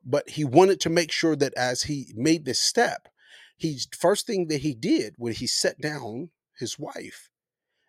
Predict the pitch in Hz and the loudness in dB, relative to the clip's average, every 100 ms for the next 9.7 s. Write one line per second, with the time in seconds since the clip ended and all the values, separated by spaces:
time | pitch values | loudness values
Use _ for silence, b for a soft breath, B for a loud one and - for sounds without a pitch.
0 | _ 139 123 117 127 113 110 120 107 113 | _ -2 -2 -4 -6 -8 -12 -10 -10 -10
1 | - - - - - _ _ _ _ _ | -8 -10 -10 -12 -16 _ _ _ _ _
2 | _ _ _ _ _ - 117 131 170 127 | _ _ _ _ _ -8 -2 0 2 0
3 | 117 127 147 127 127 107 104 95 87 101 | -2 -4 -4 -6 -8 -8 -12 -14 -14 -14
4 | - - _ _ _ _ 139 104 - 117 | -14 -20 _ _ _ _ -10 -10 -12 -16
5 | - 131 131 120 - - 98 117 127 - | -8 -6 -6 -10 -14 -16 -8 -6 -6 -6
6 | 117 127 113 117 107 107 - 104 117 117 | -6 -6 -6 -10 -8 -10 -12 -12 -8 -8
7 | - 107 120 120 - 92 90 90 - - | -8 -8 -6 -6 -6 -12 -14 -14 -14 -14
8 | - 143 135 117 117 127 - 120 110 117 | -10 -6 -4 -4 -8 -6 -6 -6 -8 -12
9 | 107 107 - - 113 113 107 | -8 -10 -10 -12 -10 -10 -10